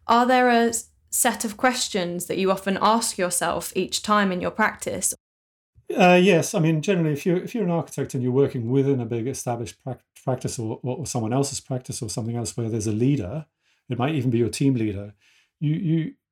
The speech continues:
Speaker 2: part of the creative process is you have to understand what are they, what are they trying to express? How are you helping them?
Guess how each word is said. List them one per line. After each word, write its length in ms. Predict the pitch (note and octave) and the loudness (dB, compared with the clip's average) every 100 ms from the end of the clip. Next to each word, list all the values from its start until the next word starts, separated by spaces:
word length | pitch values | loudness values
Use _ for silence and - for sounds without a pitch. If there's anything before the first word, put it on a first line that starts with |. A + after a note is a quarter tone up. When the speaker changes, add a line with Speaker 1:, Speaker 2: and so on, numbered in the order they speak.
| _ | _
Speaker 2:
part 220 | F#3 F3+ | 0 0
of 40 | A#2 | -2
the 80 | A#2+ | 0
creative 320 | C#3+ B2+ - | 0 0 0
process 400 | C3+ C#3 A2+ C#3+ | 0 0 0 -6
is 160 | A#2+ | -4
you 80 | C#3+ | 0
have 140 | D#3+ E3+ | -2 0
to 80 | |
understand 460 | D#3+ D3+ - D#3+ C#3+ | -2 -2 0 0 2
what 100 | F3 | 0
are 60 | E3+ | 0
they, 220 | A3 G#3+ | 0 -2
what 160 | D3+ | 0
are 60 | F3 | 2
they 140 | G3 | 2
trying 220 | G#3 D3+ G#2 | 0 -2 -6
to 100 | G#2+ | -8
express? 400 | - G#2+ G#2+ - | -10 -10 -10 -6
How 140 | C#3 | 0
are 80 | D3+ | 2
you 140 | D#3 | 4
helping 340 | C3 C#3+ C3+ C3+ | 2 2 0 0
them? 380 | D3+ G#2 F#2 | 0 -2 -8